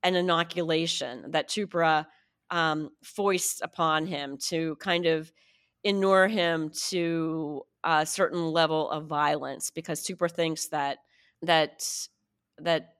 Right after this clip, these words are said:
Deza's kind of a little bit too squeamish about using violence and doesn't, doesn't want to use it unless it's in self-defense. And Tupra needs to teach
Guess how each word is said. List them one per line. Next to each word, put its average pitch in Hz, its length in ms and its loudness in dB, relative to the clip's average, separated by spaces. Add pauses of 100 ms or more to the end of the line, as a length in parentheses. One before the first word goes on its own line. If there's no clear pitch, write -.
(140)
Deza's 170 520 2
kind 170 320 -2
of 160 160 -4
a 160 60 -4
little 170 260 0
bit 170 240 -2
too - 180 -4
squeamish 226 680 0
about 185 420 4 (280)
using 185 400 -2
violence 165 680 4
and 156 160 -2
doesn't, 165 600 -2 (920)
doesn't 196 840 2 (180)
want 185 340 2
to 202 160 -6
use 180 400 -2
it 170 640 2 (240)
unless 170 360 2
it's 165 160 -6
in 165 120 -2
self-defense. 170 960 0
And 151 240 -6
Tupra 170 580 2
needs 170 280 -4
to 147 60 -12
teach - 440 -8